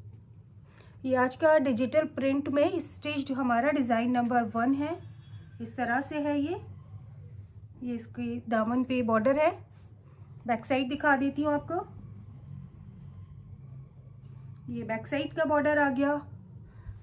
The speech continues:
ओरिजिनल pieces हैं, बहुत ही खूबसूरत stitching होती है original की। दुपट्टा इस तरह है,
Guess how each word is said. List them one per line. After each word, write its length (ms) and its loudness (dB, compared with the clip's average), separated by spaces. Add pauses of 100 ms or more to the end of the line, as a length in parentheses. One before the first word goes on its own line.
(880)
ओरिजिनल 460 4
pieces 440 -2
हैं, 180 2
बहुत 260 0
ही 60 -8
खूबसूरत 560 2
stitching 440 -4
होती 240 -2
है 60 2
original 540 2
की। 180 -4 (4000)
दुपट्टा 380 0
इस 200 0
तरह 300 2
है, 120 0